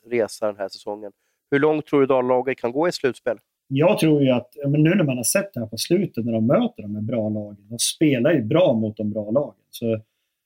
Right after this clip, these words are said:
Speaker 2: jag skulle inte alls bli förvånad om de tar sig förbi en kvartsfinal, om de skulle komma till kvartsfinal. Jag, jag skulle inte se det som en skräll att de slår ut ett annat lag, för så bra är de.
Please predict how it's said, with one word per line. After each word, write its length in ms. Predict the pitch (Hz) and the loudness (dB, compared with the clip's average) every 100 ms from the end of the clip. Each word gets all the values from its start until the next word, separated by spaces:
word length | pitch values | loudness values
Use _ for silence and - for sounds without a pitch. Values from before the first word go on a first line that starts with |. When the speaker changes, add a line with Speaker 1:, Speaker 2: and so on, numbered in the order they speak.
| _ _ _ _ _ - | _ _ _ _ _ -10
Speaker 2:
jag 320 | 107 143 - | -2 0 0
skulle 220 | - 120 | 0 0
inte 220 | 117 113 - | 0 -4 -2
alls 340 | 170 120 107 | -2 -2 -4
bli 120 | 120 113 | -4 -4
förvånad 540 | 120 143 165 117 104 | 0 2 2 0 -4
om 100 | 113 | -4
de 240 | 127 131 | -2 -2
tar 140 | 123 120 | -2 -6
sig 160 | - | -8
förbi 300 | 110 113 147 | -10 0 0
en 100 | 110 | 0
kvartsfinal, 600 | 101 117 110 - 156 - | -6 -10 -8 -4 -2 -2
om 120 | 104 107 | -4 -6
de 100 | 104 | -6
skulle 200 | 110 104 | -10 -10
komma 300 | 110 127 175 | -6 -2 -2
till 120 | - | -6
kvartsfinal. 460 | - - - - _ _ _ | -12 -20 -20 -20 _ _ _
Jag, 260 | 156 151 143 | 2 2 4
jag 140 | 143 | 2
skulle 200 | - 151 | 2 2
inte 220 | 131 127 | 2 2
se 200 | 160 151 | 0 2
det 100 | 127 | 0
som 160 | 110 120 | -2 -4
en 80 | 113 | 0
skräll 560 | - - 156 165 113 | 0 2 2 2 0
att 120 | 107 107 | -4 -4
de 200 | 113 110 | -4 -4
slår 240 | 123 120 | -4 0
ut 240 | 147 123 | 0 0
ett 100 | 101 | -4
annat 300 | 107 113 127 | -6 -2 -2
lag, 180 | 104 90 - | -4 -16 -14
för 80 | 107 | -4
så 240 | 156 151 | 2 2
bra 280 | 120 110 101 | 2 -4 -2
är 120 | 165 | -4
de. 160 | 147 | -4